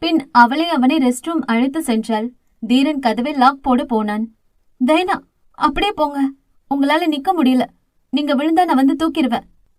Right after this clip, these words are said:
தீரன் அவளை ஒரு பார்வை பார்த்துவிட்டு பின் கதவை மூடாமல் ரெஸ்ட் ரூம் போய் வர, மீண்டும் அவளே அவனை மெத்தைக்கு அழைத்து வந்தாள்.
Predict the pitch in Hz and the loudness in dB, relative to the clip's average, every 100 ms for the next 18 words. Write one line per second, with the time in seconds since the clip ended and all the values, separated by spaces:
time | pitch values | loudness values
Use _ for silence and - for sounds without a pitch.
0 | _ - 233 349 392 359 262 262 254 247 | _ -6 -2 0 0 0 0 2 2 4
1 | 247 254 277 277 233 240 247 262 339 320 | 4 4 2 2 2 0 -2 -4 -4 0
2 | 277 269 240 262 320 262 233 240 254 320 | 2 4 2 2 0 2 2 4 2 0
3 | - 214 240 - 330 294 247 247 226 294 | -4 -2 -2 -2 -4 0 0 0 0 -2
4 | 349 _ _ - 247 311 349 277 240 226 | -4 _ _ 0 2 2 0 -2 0 0
5 | 254 320 302 247 330 269 240 330 311 339 | 2 2 2 2 2 2 2 0 -2 2
6 | 262 247 262 208 214 226 226 | 2 2 -2 -4 -2 -2 -2